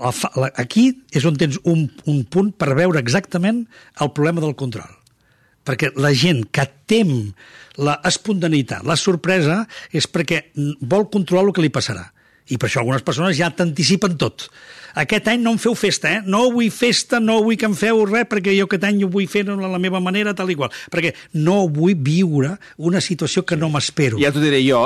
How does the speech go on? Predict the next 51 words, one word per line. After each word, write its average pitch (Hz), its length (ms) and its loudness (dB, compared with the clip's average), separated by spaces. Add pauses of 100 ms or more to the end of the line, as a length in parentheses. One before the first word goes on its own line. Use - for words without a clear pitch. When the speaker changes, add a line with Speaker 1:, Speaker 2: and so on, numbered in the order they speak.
Speaker 2:
és 147 140 -2
la 139 80 0
persona 147 340 -2
que 160 80 0
no 139 80 2
vol 127 160 0
fer 127 160 0
anys. 107 300 -6 (880)
Speaker 1:
Això - 200 -4
podria 110 280 -10
Speaker 2:
Ja 160 140 2
Speaker 1:
ser, - 80 0
Speaker 2:
t'ho 175 60 4
Speaker 1:
eh? 170 80 4
Speaker 2:
diré 160 200 4
jo, 107 140 2 (140)
sí, 151 240 0
no 185 140 2
em - 20 -2
Speaker 1:
Això 170 80 -2
Speaker 2:
facis 156 160 0
Speaker 1:
podria 135 160 4
Speaker 2:
una 180 80 0
Speaker 1:
ser. 208 100 0
Speaker 2:
festa 240 260 0
perquè 202 200 -2
em 185 80 -2
recorda 208 640 -2
que 185 120 0
ha 226 280 -2
passat 147 240 -4
un 131 80 -4
any 117 120 -6
més. 98 160 -4
Speaker 1:
Sí, 170 120 2
però 151 160 -2
això 208 120 0
seria 202 200 2
un 190 80 4
altre 170 240 0
drama. 104 320 -2
Speaker 2:
Oh, 123 80 2
i 127 80 -4
tant. 95 260 -10 (100)
Speaker 1:
Eh? 131 160 0
No, 151 240 2
no 151 160 2
el 156 80 0
de 156 80 2
la 147 120 2
planificació. 120 640 -2